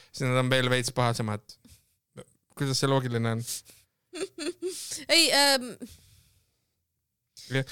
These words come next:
Speaker 1: ja meenutame ka seda, et, äh, valitsus on kirjutanud endale nelisada miljonit eurot, äh, tühja, äh, äh, tulurida, et nad ei tea, kust see raha tuleb, aga see tuleb.
Speaker 2: Just, et, et, et pane siis, äh, pane siis juurde, kui sa juba nagu petad, on ju.
Speaker 1: Jah.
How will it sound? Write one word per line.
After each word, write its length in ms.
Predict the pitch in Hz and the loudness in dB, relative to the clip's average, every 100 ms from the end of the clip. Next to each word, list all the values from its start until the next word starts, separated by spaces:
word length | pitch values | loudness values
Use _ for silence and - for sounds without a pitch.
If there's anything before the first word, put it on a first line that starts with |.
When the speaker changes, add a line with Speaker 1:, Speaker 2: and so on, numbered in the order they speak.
| - - - | -16 -20 -4
Speaker 1:
ja 100 | 151 | 2
meenutame 460 | 170 202 185 143 139 | 4 4 4 2 2
ka 80 | |
seda, 240 | 139 151 131 | 2 2 2
et, 180 | 123 135 | 0 -2
äh, 160 | 131 | 2
valitsus 320 | 135 143 135 | 2 2 0
on 100 | 151 | 0
kirjutanud 460 | 143 143 139 123 123 | 2 2 0 -4 -2
endale 320 | 123 120 117 | -2 -2 -2
nelisada 480 | 123 156 151 139 127 | 2 4 2 0 0
miljonit 400 | 127 135 123 120 | 0 2 2 2
eurot, 340 | 139 131 123 123 | 4 4 4 -2
äh, 180 | 117 120 - - - | -4 -4 -4 -18 -20
tühja, 480 | _ 190 185 143 127 117 120 123 | _ 2 4 2 4 6 6 4
äh, 420 | 120 127 123 120 | 2 2 2 2
äh, 460 | 127 110 _ _ | -2 -4 _ _
tulurida, 480 | - 170 147 160 123 113 - | 4 6 6 6 2 0 -4
et 120 | 139 | 0
nad 160 | 151 | 2
ei 80 | 151 | 4
tea, 160 | 165 160 | 4 4
kust 160 | 139 | 2
see 80 | - | 4
raha 160 | 151 143 | 4 4
tuleb, 320 | 139 117 - - | 4 2 -2 0
aga 180 | 147 | 2
see 140 | 170 185 | 4 4
tuleb. 260 | 165 120 - _ _ | 4 2 -8 _ _
Speaker 2:
Just, 340 | 277 269 277 | -4 -2 -4
et, 160 | 277 247 | -4 -4
et, 180 | 269 | -4
et 220 | 269 277 - | -6 -8 -6
pane 240 | 311 311 | -4 -2
siis, 160 | 262 - 294 | 0 2 2
äh, 280 | 277 262 262 | 2 0 -2
pane 240 | 311 320 | -6 -6
siis 160 | 262 320 | -2 0
juurde, 320 | 349 240 220 | 0 -2 -4
kui 80 | 233 | -4
sa 140 | 254 | -4
juba 240 | 247 233 | -2 -4
nagu 260 | 214 214 214 | -4 -4 -8
petad, 400 | 208 233 208 196 | -6 -4 -4 -4
on 160 | 196 202 | -6 -6
ju. 60 | |
Speaker 1:
Jah. 180 | 131 123 | -4 -4